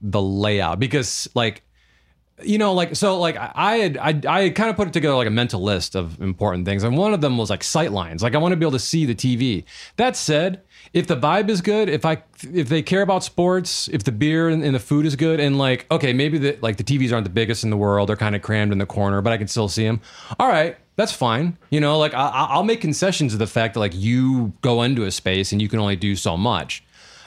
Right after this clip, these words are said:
Um, but, like, it, it has to be, um,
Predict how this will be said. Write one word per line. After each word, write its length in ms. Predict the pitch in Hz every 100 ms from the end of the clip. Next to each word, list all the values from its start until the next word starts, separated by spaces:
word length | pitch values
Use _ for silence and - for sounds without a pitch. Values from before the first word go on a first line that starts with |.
| -
Um, 600 | 107 107 104 98 98 92 - _ - - 104
but, 360 | 120 120 110 - _ _ _ _ - 165 - - _ _
like, 200 | 131 131
it, 140 | 151 160
it 140 | 143 131
has 280 | 156 202 -
to 100 | 185
be, 520 | 143 135 131 127 -
um, 500 | 107 104 98 92 87